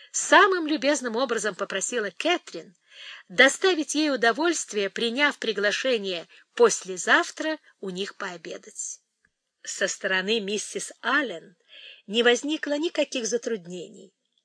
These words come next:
а единственная трудность для Кэтрин была связана с необходимостью скрыть переполнившие её радостные чувства.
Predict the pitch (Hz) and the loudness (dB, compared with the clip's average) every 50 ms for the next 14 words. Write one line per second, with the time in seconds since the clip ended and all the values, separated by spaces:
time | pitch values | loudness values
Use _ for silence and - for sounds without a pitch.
0 | _ _ _ _ _ _ 202 214 208 233 254 220 240 330 339 269 - - - 240 | _ _ _ _ _ _ -2 -2 0 0 -2 0 0 -2 -2 -2 -6 -6 -4 -4
1 | 220 220 220 220 214 - - 240 262 254 190 180 208 208 190 - 175 185 202 190 | -2 -2 -2 -4 -2 -2 -2 -2 -2 -2 -4 -4 -4 -4 -4 -4 -4 -2 -2 -2
2 | - - 269 285 277 - - - 190 175 175 _ - - - - - - - - | 0 2 2 2 2 2 -4 -10 -12 -14 -14 _ -20 -20 -20 -20 -20 -20 -20 -20
3 | _ _ - 220 226 240 240 - - 240 247 254 240 226 220 220 226 - - 240 | _ _ 2 4 6 6 4 4 4 4 4 4 2 2 -2 -2 -2 -2 -2 0
4 | 220 220 214 - - 220 220 185 247 254 233 233 208 - - - 240 208 - - | 0 0 0 0 0 -2 0 2 0 0 0 -2 -4 -4 -4 -2 -2 -2 -2 -6
5 | - - - - 247 262 302 349 339 - - - - - - _ _ _ _ _ | -10 -12 -2 0 2 4 4 2 2 2 -2 -8 -12 -14 -18 _ _ _ _ _
6 | _ - 254 247 226 247 - - - 311 349 370 349 311 311 302 - - - - | _ -2 0 2 2 0 -2 -2 0 2 2 2 2 0 -4 -4 -4 -4 -4 -2
7 | 277 262 254 254 233 214 247 247 240 233 - _ _ _ _ - 196 196 196 196 | -2 -2 -2 -4 -2 -2 -2 0 -2 -4 -6 _ _ _ _ -8 -2 2 4 6
8 | 202 208 202 190 - - - - 175 175 180 180 175 - - - 190 190 - - | 6 4 4 0 -6 -10 -12 -12 -12 -12 -12 -12 -10 -10 -8 -8 -8 -8 -8 -10
9 | - - - 294 - - | -10 -14 -16 -18 -18 -18